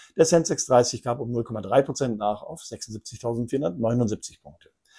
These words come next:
Der Kospi All Shares konnte ein Prozent zulegen auf achttausendvierhundertsechsundsiebzig Punkte und der taix um zweieinhalb Prozent nach oben nach,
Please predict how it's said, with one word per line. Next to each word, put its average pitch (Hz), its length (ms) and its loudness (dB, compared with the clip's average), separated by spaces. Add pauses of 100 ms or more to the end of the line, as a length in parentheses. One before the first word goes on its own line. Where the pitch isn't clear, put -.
(300)
Der 143 80 4
Kospi 180 260 4
All 175 180 8
Shares 120 240 4
konnte 123 240 -4
ein 127 140 2
Prozent 156 320 0
zulegen 175 420 0
auf 113 200 0
achttausendvierhundertsechsundsiebzig 127 1200 -4
Punkte 113 400 -4 (260)
und 180 120 0
der 185 120 8
taix 120 380 4
um 110 140 -10
zweieinhalb 110 460 0
Prozent 131 440 -2
nach 110 120 -2
oben 104 420 -2
nach, 143 300 -4